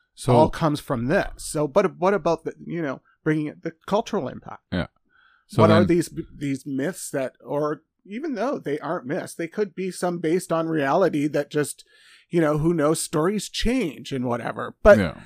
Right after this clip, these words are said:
Speaker 2: the truth is still down there, deep down.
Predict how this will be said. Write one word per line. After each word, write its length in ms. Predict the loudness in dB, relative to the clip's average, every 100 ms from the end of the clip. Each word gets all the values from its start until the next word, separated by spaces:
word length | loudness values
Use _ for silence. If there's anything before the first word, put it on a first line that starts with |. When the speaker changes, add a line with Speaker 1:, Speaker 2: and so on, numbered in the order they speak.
| -16 0
Speaker 2:
the 80 | 2
truth 360 | 4 2 4 4
is 140 | 2
still 240 | 4 4
down 320 | 6 6 6 2
there, 280 | -4 -10 -6
deep 220 | -6 -4
down. 240 | -6 -8